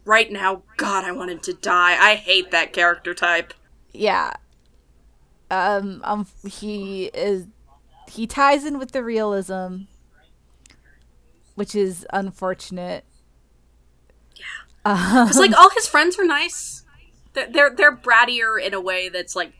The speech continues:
Speaker 1: you know, you're, you're twelve, whatever. That's, that's a terrible age, but, but also, I don't hate you.
Speaker 2: Right.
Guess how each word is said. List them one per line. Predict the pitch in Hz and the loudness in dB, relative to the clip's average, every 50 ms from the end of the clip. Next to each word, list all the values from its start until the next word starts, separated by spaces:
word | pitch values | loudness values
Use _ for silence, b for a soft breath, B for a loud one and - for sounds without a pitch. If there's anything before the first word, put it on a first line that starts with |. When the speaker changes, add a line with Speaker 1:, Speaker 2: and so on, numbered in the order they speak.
| _ _ _ | _ _ _
Speaker 1:
you | - 185 165 185 196 185 | -18 -16 -16 -16 -14 -14
know, | 170 | -14
you're, | 180 185 185 180 _ _ _ _ _ | -14 -16 -18 -20 _ _ _ _ _
you're | 190 190 | -12 -12
twelve, | 185 - - 170 156 160 170 170 175 - | -12 -8 -6 -4 -2 -2 -2 -2 -6 -6
whatever. | - 175 175 175 170 175 175 180 175 | -6 0 2 2 2 2 0 -4 -2
That's, | 160 170 185 - - - - B B B B B B B | 0 -2 -2 -2 -8 -12 -16 B B B B B B B
that's | - 190 - | -10 -8 -8
a | 190 | -8
terrible | 180 - - 170 175 175 170 165 170 - - | -10 -4 0 2 2 2 0 -2 -4 -2 0
age, | 165 170 170 175 180 - - - - _ | 0 0 0 0 -2 -4 -6 -12 -10 _
but, | 175 175 - - - b b b b b b b b b b | -4 -4 -4 -6 -12 b b b b b b b b b b
but | - 220 208 | 0 4 4
also, | 202 196 190 - 202 190 | 6 4 4 2 0 2
I | 156 180 190 | 4 2 2
don't | 196 - 202 196 190 170 - - - - | 2 2 0 0 0 0 -4 -14 -20 -16
hate | - - - - - - 180 180 185 190 202 196 190 180 165 - - - | -10 -6 -2 -2 -2 -2 0 0 2 4 4 4 2 -2 -6 -8 -8 -6
you. | 180 165 165 165 160 156 156 143 135 127 - - _ _ _ _ _ - - - - _ _ _ _ | -6 -8 -8 -10 -12 -12 -12 -12 -12 -12 -16 -18 _ _ _ _ _ -20 -20 -20 -20 _ _ _ _
Speaker 2:
Right. | 185 196 196 190 180 - | -8 -6 -4 -4 -4 -4